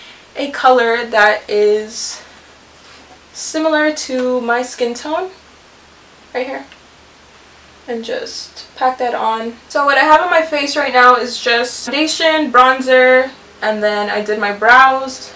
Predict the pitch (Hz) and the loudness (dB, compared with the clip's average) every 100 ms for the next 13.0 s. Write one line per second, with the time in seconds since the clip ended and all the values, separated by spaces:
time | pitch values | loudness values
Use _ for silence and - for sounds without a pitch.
0 | - 214 214 214 240 220 214 220 233 254 | -12 -10 -8 -6 -4 -2 -2 2 4 4
1 | 277 277 - 226 220 - 233 240 220 220 | 2 -4 -6 -6 -6 -2 0 2 0 2
2 | 208 214 214 214 208 208 214 233 254 254 | 0 0 -2 -2 -4 -4 -2 2 4 4
3 | 254 262 - - - - - 214 214 214 | 2 -2 -12 -20 -20 -18 -4 -2 0 0
4 | 208 208 208 214 220 233 233 208 233 220 | 0 0 2 0 -2 -6 -10 -4 -4 -2
5 | 202 208 208 - 190 190 - 196 202 208 | 0 4 2 0 -6 0 4 4 2 -4
6 | 202 190 - 208 254 - 302 269 269 - | -6 -6 -4 0 0 -2 -6 -8 -8 2
7 | 214 208 208 - - - - - - - | 4 4 2 -2 -16 -20 -20 -20 -20 -20
8 | - - - - - - - 220 214 - | -20 -20 -20 -20 -20 -20 -4 -2 -2 -2
9 | 226 226 247 - - 233 254 269 - 269 | 0 2 2 -2 -2 2 4 2 0 -6
10 | 240 240 240 233 226 226 226 - 214 220 | -4 -2 -2 -2 -2 0 0 -2 -6 -6
11 | 214 208 202 214 220 226 226 - - 233 | -8 -8 -6 -4 -2 -4 -6 -14 -12 -6
12 | 285 - 320 311 294 285 302 311 330 | -6 0 6 8 6 4 2 4 4